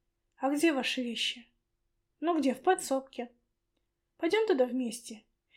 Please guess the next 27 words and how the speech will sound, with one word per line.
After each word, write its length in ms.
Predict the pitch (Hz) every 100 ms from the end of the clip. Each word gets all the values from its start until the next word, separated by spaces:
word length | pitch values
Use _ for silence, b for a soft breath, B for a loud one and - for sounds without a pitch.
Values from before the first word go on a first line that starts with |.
| b
Я 180 | 262 277
советую 460 | 277 302 370 339 254
не 120 | 247
отходить 400 | - 269 320 339
от 120 | -
меня 200 | 247 233
дальше, 300 | 262 330 294
чем 180 | - 240
на 100 | 240
пару 240 | 285 320
шагов, 400 | - 294 233 220 - B B -
если 240 | 247 -
вы 100 | 240
снова 280 | 233 277 330
не 160 | 330 285
рассчитываете 640 | 277 - 294 262 262 -
поиграть 380 | 240 240 240 247
в 60 | 247
догонялки". 640 | 247 247 233 220 226 - _ _ _ _ _ B B B B
Несколько 480 | 262 285 - 285 -
минут 400 | 285 277 320 339
спустя 640 | - - 254 - 320 330
мы 360 | 311 277 254 254 -
вместе 500 | 247 294 339 - 269
вышли 360 | 240 277 -
из 180 | 277 -
клуба. 500 | - 262 233 214 214